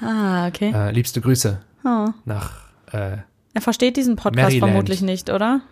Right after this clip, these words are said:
Speaker 2: Happy Greets to Maryland.
Speaker 1: <laughs>
Speaker 2: Dear Hank.
Speaker 1: Happy Greets.
Speaker 2: Love him. Ähm,
Speaker 1: Love him.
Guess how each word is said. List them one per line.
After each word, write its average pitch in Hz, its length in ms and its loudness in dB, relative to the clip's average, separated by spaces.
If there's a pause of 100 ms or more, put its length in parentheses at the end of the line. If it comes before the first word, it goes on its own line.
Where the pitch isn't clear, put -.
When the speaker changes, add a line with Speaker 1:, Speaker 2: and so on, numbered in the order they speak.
(120)
Speaker 2:
Happy 147 280 2
Greets 139 600 -4 (160)
to 120 100 -8
Maryland. 120 520 0 (180)
Speaker 1:
<laughs> - 180 -18
Speaker 2:
Dear 135 180 0
Hank. 113 260 -4 (180)
Speaker 1:
Happy 277 400 0
Greets. - 760 -2 (200)
Speaker 2:
Love 117 260 -2
him. 107 180 -4 (580)
Ähm, 147 320 4
Speaker 1:
Love 202 220 2
him. 202 200 -2